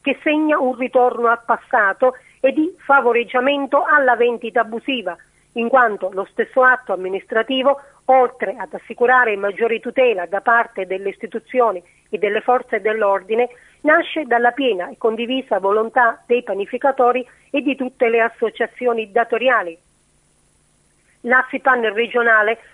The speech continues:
non ha fatto altro che dare voce a queste datate esigenze ascoltando i protagonisti del settore che rappresenta, ovvero i panificatori,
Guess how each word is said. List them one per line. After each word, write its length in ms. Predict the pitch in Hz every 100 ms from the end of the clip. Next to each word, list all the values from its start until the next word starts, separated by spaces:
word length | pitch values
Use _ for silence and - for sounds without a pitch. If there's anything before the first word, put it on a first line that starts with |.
| -
non 200 | 247 269
ha 60 | 269
fatto 380 | - 277 277
altro 400 | 247 247 262 254
che 140 | 262 269
dare 240 | 285 277
voce 380 | 269 240 185 -
a 40 |
queste 420 | 180 247 - - 214
datate 520 | 208 226 233 220 185
esigenze 600 | - - 240 240 254 269 - - - -
ascoltando 720 | - - 226 277 247 196 202
i 80 | 185
protagonisti 760 | - 196 208 220 233 254 -
del 200 | 185 185 -
settore 400 | 214 - 240 208
che 120 | 214
rappresenta, 800 | 190 202 226 220 208 196 185 247 - -
ovvero 400 | 220 190 220 185
i 100 | 185
panificatori, 760 | 202 202 202 247 262 247 240